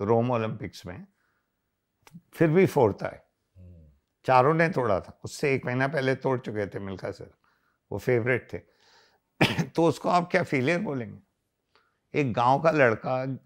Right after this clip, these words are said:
Speaker 1: जो रोम तक अपने पहुंच गया, अपने देश को रिप्रेजेंट करने एथलेटिक्स में और फाइनल्स में,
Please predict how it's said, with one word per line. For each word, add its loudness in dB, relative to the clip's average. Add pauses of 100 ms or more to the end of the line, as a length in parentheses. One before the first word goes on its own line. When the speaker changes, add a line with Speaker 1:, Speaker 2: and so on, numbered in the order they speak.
Speaker 1:
जो -2
रोम 2
तक -2
अपने -8
पहुंच 0
गया, -6
अपने -8
देश -2
को -2
रिप्रेजेंट -4
करने -8
एथलेटिक्स -6
में -2
और -2
फाइनल्स -2
में, -8